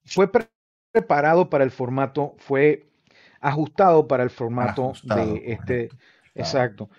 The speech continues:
Speaker 1: Cosa que aquí, por ejemplo, estoy poniéndolo, a ver, no, después, aquí estoy escuchando, vamos a ver. Ahí yo lo estoy oyendo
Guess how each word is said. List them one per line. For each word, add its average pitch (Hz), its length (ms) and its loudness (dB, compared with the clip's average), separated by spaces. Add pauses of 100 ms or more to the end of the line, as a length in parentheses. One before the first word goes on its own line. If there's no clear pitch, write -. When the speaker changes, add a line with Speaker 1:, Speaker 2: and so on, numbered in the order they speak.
(220)
Speaker 1:
Cosa 180 280 -2
que 151 420 -8
aquí, 127 240 -8
por 175 220 -2
ejemplo, 170 260 -2
estoy 165 160 -6
poniéndolo, 156 760 -2 (920)
a 110 160 -10
ver, 143 580 -4 (200)
no, 113 180 -12 (100)
después, 147 800 -8 (520)
aquí - 920 -10
estoy 190 240 -2
escuchando, 156 460 -10
vamos 131 180 -10
a 120 60 -12
ver. 120 80 -18 (1600)
Ahí 156 280 2
yo 185 200 6
lo 233 100 8
estoy 226 320 2
oyendo 214 640 4